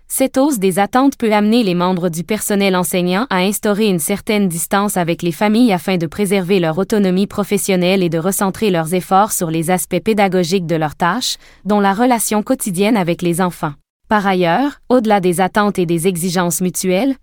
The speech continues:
la distance entre les acteurs est aussi modulée par le degré de confiance qui s'installe entre eux. La confiance apparaît donc comme un élément essentiel, puisqu'elle soutient la reconnaissance mutuelle de l'expertise des parents et des enseignantes, tout en facilitant l'identification des besoins des familles.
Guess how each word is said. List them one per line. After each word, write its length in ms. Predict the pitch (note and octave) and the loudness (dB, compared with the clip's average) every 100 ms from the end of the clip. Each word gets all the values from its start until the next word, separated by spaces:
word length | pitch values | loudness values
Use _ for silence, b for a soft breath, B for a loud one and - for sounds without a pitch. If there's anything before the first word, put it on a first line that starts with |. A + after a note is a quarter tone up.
| - | -4
la 180 | G3+ G#3 | 0 0
distance 560 | G3 C#4 - C#4+ C#4+ | 0 -2 2 2 2
entre 220 | G#3 F#3 F3 | 0 -2 -2
les 160 | E3+ | -2
acteurs 460 | F3+ - G#3+ C4 G#3 | -2 0 0 2 2
est 120 | F#3 | 0
aussi 260 | F#3+ - A3 | -2 0 2
modulée 460 | G#3 F3 F#3 G3 | 2 2 0 0
par 220 | B3+ F3 | 0 0
le 100 | E3+ | 0
degré 360 | E3+ F#3 F#3+ G#3+ | 0 0 0 0
de 100 | E3+ | -2
confiance 560 | G3 G3+ - G#3 C4 - | -2 -4 -2 -2 -2 -4
qui 100 | F3+ | -4
s'installe 480 | A3+ A#3 - G#3 | -2 -2 0 0
entre 260 | F3+ F3 F3+ | 0 -2 -4
eux. 120 | D#3 - _ _ | -6 -8 _ _
La 160 | G3+ G3+ | -2 0
confiance 500 | C4 C4+ - C4+ C4+ | 2 0 2 2 2
apparaît 400 | G3 F#3+ F3 F#3 | 0 0 0 0
donc 260 | F#3 G#3 - | 0 0 0
comme 220 | F#3 E3 | -2 0
un 120 | F3 | 0
élément 340 | G3+ G3+ F#3 | 2 2 2
essentiel, 640 | F3 E3+ F3 D#3+ F3 E3+ A#3+ - _ | 0 -2 -4 -2 -2 -2 -2 -6 _
puisqu'elle 420 | - C4 - G3+ F#3 | 0 0 2 -2 -2
soutient 380 | - - A#3+ | -4 -2 0
la 140 | G#3+ E3+ | 2 0
reconnaissance 720 | G3 G#3 G#3+ G3 - F#3+ - | 0 0 0 0 0 0 0
mutuelle 460 | G3 - G3+ G3 F3+ | -2 -2 0 0 2
de 80 | E3 | 0
l'expertise 720 | F3 - G3+ F3+ A3+ A3+ D#3+ | -2 -4 -6 -4 -2 -2 0
des 100 | E3+ | -2
parents 360 | F#3+ F3+ G3 | 0 0 0
et 100 | F#3 | 0
des 180 | E3 D#3+ | -2 -2
enseignantes, 640 | G3 G#3 F#3 E3+ F3 B3 - _ _ - | -2 0 0 0 -2 -4 -8 _ _ -2
tout 180 | D4 | 0
en 80 | C4 | 0
facilitant 600 | - G#3 A3 G3+ - G#3 | -2 -4 -2 -2 0 2
l'identification 920 | A#3 G#3 G3+ G3 G3 G3+ F#3+ - G#3 A3 | 2 2 0 -2 -8 -4 -2 -2 -2 0
des 120 | F3+ | 0
besoins 400 | F3 F3 F#3+ A3 | 0 0 0 0
des 100 | F#3+ | 0
familles. 520 | G3 F3 D#3+ D3+ | -2 -2 -2 -6